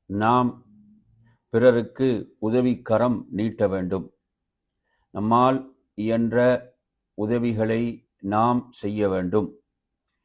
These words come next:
ஏனெனில், இது இஸ்லாம்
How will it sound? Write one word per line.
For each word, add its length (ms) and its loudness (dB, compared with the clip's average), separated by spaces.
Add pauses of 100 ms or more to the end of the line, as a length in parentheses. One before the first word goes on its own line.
(300)
ஏனெனில், 720 0 (440)
இது 540 0 (840)
இஸ்லாம் 760 0